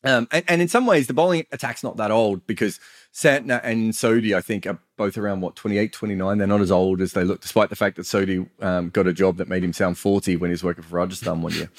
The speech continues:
Um, <clears throat> uh, but they're not actually that old.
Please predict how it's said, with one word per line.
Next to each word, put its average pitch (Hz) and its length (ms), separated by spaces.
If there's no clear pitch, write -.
Um, 110 460
<clears throat> - 220
uh, 139 200
but 156 220
they're 151 260
not 175 160
actually 147 400
that 113 200
old. 104 260